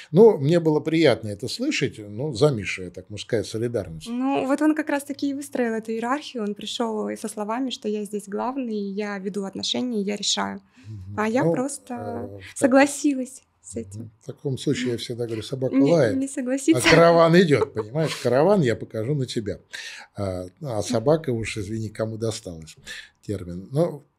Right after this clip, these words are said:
Speaker 1: понимаешь, да? А, мужчина, говорят, должен быть чуть, э, умнее и красивее гориллы, да? Вот.
Speaker 2: Мгм.
Speaker 1: И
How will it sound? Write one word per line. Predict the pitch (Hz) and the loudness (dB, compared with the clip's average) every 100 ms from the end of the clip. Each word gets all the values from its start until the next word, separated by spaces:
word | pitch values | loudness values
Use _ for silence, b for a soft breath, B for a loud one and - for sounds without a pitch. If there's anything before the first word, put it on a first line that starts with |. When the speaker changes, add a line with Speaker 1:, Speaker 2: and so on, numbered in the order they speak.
| _ | _
Speaker 1:
понимаешь, | 135 147 135 95 90 | 0 2 0 -2 -4
да? | 104 202 220 113 107 104 104 104 | 0 0 0 -8 -6 -6 -8 -10
А, | |
мужчина, | 107 110 120 135 226 226 160 147 | -10 -6 -4 -2 -2 0 0 0
говорят, | 131 131 127 135 123 | -2 -2 0 0 -2
должен | 131 113 120 | -6 -6 -6
быть | 120 | -8
чуть, | - 127 107 - b b b _ _ | -4 -4 -4 -10 b b b _ _
э, | 113 104 | -8 -8
умнее | 101 135 127 120 117 107 104 | -4 -2 0 0 0 0 -2
и | 101 | -2
красивее | 117 113 110 117 107 | -2 -2 0 -2 -2
гориллы, | 104 135 233 254 120 | 0 2 4 2 0
да? | 92 110 175 | -4 -6 -4
Вот. | 131 98 - | -6 -8 -10
Speaker 2:
Мгм. | - 104 95 | -16 -18 -16
Speaker 1:
И | 110 117 117 | -12 -10 -10